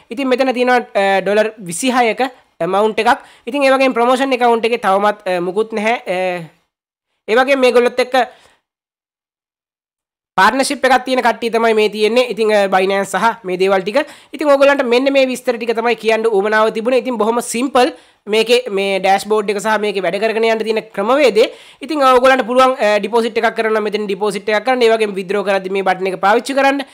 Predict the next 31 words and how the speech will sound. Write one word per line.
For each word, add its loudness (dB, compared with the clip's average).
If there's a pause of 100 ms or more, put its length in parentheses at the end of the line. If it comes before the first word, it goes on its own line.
(220)
ඒ 4
වගේම 2
ෂෙයා 2
කරද්දි 0
මේ 0
බටන් -2
එක -4
පාවිච්චි 2
කරන්න. 0
ඉතින් -2
ඕගොල්ලන්ගේ 0
ටීම් -4
එකේ, 0
ඒ -4
කියන්නේ -2 (180)
ඕගොල්ලෝ 2
රෙෆරල් 0
හොයලා 2
තියෙනවා -2
නම් -2
මෙන්න -2
මේ, 0 (340)
අ, 0
අයිකන් 0
එකෙන් -2
ඕගොල්ලන්ට -2
රෙෆරල් -2
ලගේ -2
විස්තර -6
බලා 0
ගන්න -2